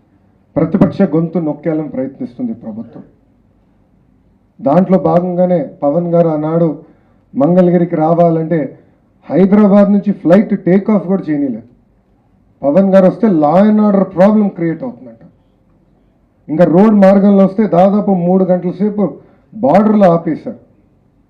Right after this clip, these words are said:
దాని తర్వాత పోరాడి పోరాడితేనే అలౌ చేశారు. కానీ law and order problem ఎక్కడ లేదు.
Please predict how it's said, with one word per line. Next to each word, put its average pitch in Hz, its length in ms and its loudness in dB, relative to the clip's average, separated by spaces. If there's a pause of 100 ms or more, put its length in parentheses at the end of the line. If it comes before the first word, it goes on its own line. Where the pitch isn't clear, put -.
(840)
దాని 151 240 0
తర్వాత 196 600 0
పోరాడి 180 400 2
పోరాడితేనే 175 760 -2
అలౌ 160 280 -4
చేశారు. 131 400 -10 (1040)
కానీ 156 200 -2
law 151 280 0
and 175 140 0
order 160 160 -2
problem 151 360 -4
ఎక్కడ - 280 -12
లేదు. 233 320 -10